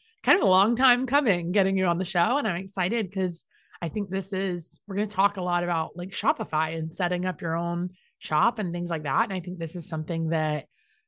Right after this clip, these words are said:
maybe a lot of our listeners are interested in, but kind of, you know, it's one of those things that, like, falls to the wayside for a lot of our listeners. So I'm excited to dive into all of this. But before we get into all of that, tell them just a little bit about you and who you are and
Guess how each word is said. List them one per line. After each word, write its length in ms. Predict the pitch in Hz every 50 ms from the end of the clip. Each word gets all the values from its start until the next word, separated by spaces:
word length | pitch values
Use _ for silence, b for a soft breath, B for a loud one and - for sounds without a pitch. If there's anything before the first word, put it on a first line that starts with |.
| _
maybe 200 | 185 170 175 185
a 80 | 180 170
lot 220 | 160 156 151 156
of 80 | 165 165
our 160 | 180 170 170
listeners 760 | 156 156 160 156 - - 160 156 156 156 156 151 147 151 - -
are 400 | 160 160 160 156 151 147 147 147 - _ _ _ _ _
interested 520 | 208 254 269 - 339 349 - - - 330 330
in, 220 | 339 349 359 392 415 415 415 359
but 300 | 302 226 202 165 - -
kind 260 | - 240 233 233 220
of, 220 | 208 220 208 190 -
you 140 | - 214
know, 80 | 208 196
it's 140 | 185 190 -
one 80 | 202
of 40 | 196
those 140 | 202 208 202
things 180 | 196 190 190 -
that, 120 | 196 -
like, 160 | 165 175 175 196 - _
falls 260 | - 170 160 170 160
to 100 | - 190
the 80 | 170 165
wayside 500 | 156 151 165 160 - 156 143 147 147 143
for 120 | - 156
a 60 | 147
lot 140 | 151 151 147
of 80 | 151 151
our 100 | 147 147
listeners. 380 | 151 156 - - 143 165 -
So 60 | - 170
I'm 80 | 160
excited 400 | 175 170 - 175 170 175 185 170
to 80 | 156 147
dive 280 | 151 160 151 160 160
into 200 | 160 165 180 175
all 220 | - 135 135 143 143
of 100 | 139 147
this. 400 | 139 139 - 262 - - - - b b b b b b b b b b _
But 120 | 226 220
before 320 | 185 202 - - 240 247
we 100 | 247 247
get 160 | 208 214 196 -
into 300 | 180 233 277 339 370 302
all 240 | - 214 180 175
of 140 | 170 156 147
that, 440 | 160 147 143 147 160 196 170 - - _ _ _ _ _
tell 220 | - - 208 202 202
them 280 | 226 247 254 254 262
just 280 | 226 220 214 214 - -
a 100 | - 190
little 220 | 196 180 185 190 180
bit 220 | 180 170 160 - -
about 260 | 147 - 147 151 214
you 320 | 214 285 302 302 311 302
and 120 | 247 202 165
who 120 | 151 185
you 200 | 175 165 156 160
are 400 | 196 220 226 226 226 226 226 226
and 280 | 202 170 165 165 170